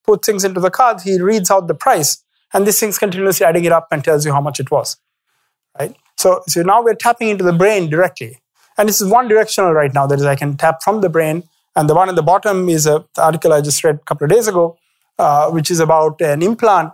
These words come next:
that's going into the spine to, uh, it's, it's an electrode that receives signals from the brain and, and converts it to the,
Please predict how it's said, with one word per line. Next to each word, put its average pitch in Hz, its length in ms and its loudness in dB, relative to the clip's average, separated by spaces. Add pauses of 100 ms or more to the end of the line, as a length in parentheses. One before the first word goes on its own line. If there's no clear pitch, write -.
that's 160 280 -2
going 165 240 0
into 151 180 -6
the 147 100 -2
spine 190 520 0 (320)
to, 147 320 0
uh, 135 280 0
it's, 147 280 -6
it's 139 240 -6
an 139 140 0
electrode 202 440 0
that 156 200 -2 (100)
receives 185 400 -2
signals 180 260 -2
from 170 120 -4
the 156 60 -2
brain 170 240 0
and, 156 220 -2 (380)
and 156 160 -6
converts 160 400 0
it 160 140 -12
to 156 420 -2
the, 143 300 -2